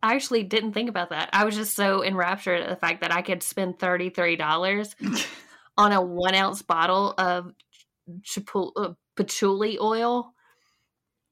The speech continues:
Speaker 1: or I can spend thirty-three dollars on a, uh, very not good portrait of Mary Magdalene, if I had to say so myself. So you can also get that.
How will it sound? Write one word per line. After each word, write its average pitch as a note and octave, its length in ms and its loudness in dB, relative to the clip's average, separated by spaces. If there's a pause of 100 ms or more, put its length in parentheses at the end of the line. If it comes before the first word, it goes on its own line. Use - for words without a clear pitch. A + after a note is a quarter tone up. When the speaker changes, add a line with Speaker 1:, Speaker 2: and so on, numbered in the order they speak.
(440)
Speaker 1:
or G#3 440 4
I G3+ 120 2
can G3+ 140 2
spend G3+ 280 0
thirty-three G3 420 2
dollars F3 520 4
on F#3 220 2
a, E3+ 300 -4 (640)
uh, C#3+ 40 -6 (380)
very C4+ 540 2
not F#3+ 480 2
good F3+ 280 4
portrait G3 580 0
of - 200 -6
Mary F3 240 2
Magdalene, F3+ 640 -2 (440)
if F#3 140 0
I F#3 80 4
had F#3+ 200 2
to F3+ 60 -6
say E3+ 240 0
so F3+ 160 -2
myself. E3+ 580 -2
So - 140 -4
you F#3 100 0
can F3+ 120 -2
also F3+ 240 -2
get F#3+ 180 -6
that. A3 280 -2